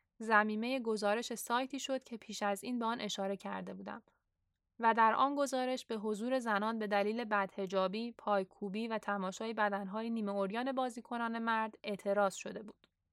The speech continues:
پس از انتشار آن عکس‌های بحث برانگیز، حضور خانم‌ها به تدریج در کلیهٔ ورزشگاه‌ها ممنوع شد. اما این بار، این عکس‌ها از مسابقهٔ فوتبال ایران و کامبوج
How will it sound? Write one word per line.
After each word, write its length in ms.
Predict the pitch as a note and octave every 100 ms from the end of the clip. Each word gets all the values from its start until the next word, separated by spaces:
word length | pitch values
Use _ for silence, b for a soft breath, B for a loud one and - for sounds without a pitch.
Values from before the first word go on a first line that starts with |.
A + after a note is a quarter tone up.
| -
پس 220 | A#3+ A#3+
از 140 | C#4 B3+
انتشار 480 | G#3+ G#3+ G3+ A#3+
آن 140 | B3 B3+
عکس‌های 460 | G#3 G3+ - B3
بحث 380 | A3+ G3+ G3 -
برانگیز، 640 | G#3 G3+ G3+ G3+ A#3 C4 -
حضور 360 | A3 G#3 A3+ B3+
خانم‌ها 500 | A#3 G#3 G3+ G3 A#3+
به 120 | A3
تدریج 480 | - G3+ F#3+ A#3 A3+
در 180 | A3 G#3
کلیهٔ 500 | - G3+ G3 A#3+ C4+
ورزشگاه‌ها 760 | A#3+ A#3 A3+ - G#3+ G#3 G#3+
ممنوع 360 | G#3 F3+ F3 F3
شد. 220 | - - _ _ _ _ _ _ _ _ _ _ -
اما 280 | G#3+ A3+ A#3+
این 260 | A3 G3
بار، 380 | G3 A3 A#3 A#3 -
این 200 | - B3
عکس‌ها 460 | A#3 G3+ G3+ - A3
از 200 | A3 G3+
مسابقهٔ 580 | G3+ G#3 G3 G3 G3+ A3
فوتبال 480 | - G3+ - G#3+ A#3
ایران 360 | - G#3 G#3+
و 60 | A#3
کامبوج 680 | - G3+ F#3+ F#3+ A3+ A#3+